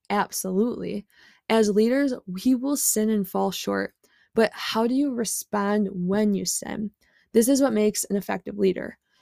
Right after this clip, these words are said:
We should strive to be as much like Jesus as possible, looking to him when we fall short.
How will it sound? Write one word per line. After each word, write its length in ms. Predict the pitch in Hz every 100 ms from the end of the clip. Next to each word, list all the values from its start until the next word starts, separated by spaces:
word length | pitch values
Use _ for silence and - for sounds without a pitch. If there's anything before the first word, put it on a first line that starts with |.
| _
We 100 | -
should 180 | 226 240
strive 500 | - - 220 220 240
to 140 | 262 208
be 380 | 214 220 220
as 200 | - 196
much 240 | 196 208 -
like 140 | 262
Jesus 380 | - 214 202 185
as 140 | 214 -
possible, 760 | - 208 196 185 190 196 190 _ _ -
looking 340 | 208 214 247
to 60 | 247
him 220 | 240 254
when 140 | 240
we 100 | 202 190
fall 200 | 202 196
short. 340 | - - -